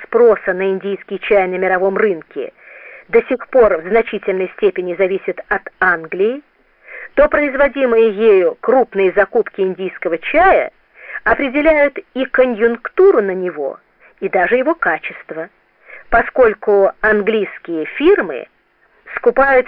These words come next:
всегда самые лучшие партии чая. Остальным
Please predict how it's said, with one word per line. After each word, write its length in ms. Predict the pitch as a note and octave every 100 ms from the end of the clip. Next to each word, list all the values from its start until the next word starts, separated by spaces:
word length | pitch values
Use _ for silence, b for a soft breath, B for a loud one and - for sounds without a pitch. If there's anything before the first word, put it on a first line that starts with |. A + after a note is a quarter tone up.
| -
всегда 420 | - G3+ F3+ D#4 E4 -
самые 640 | A#3 E4 D#4+ D#4+ D4+ D4 B B
лучшие 680 | F#3 F#3+ C#4+ - - G3+ F#3+
партии 600 | - F#3+ F3+ - F3+ E3
чая. 480 | - F3+ C#3 - - _ _ _ _ B B B B B B
Остальным 600 | - F3+ - C4 D4 G#4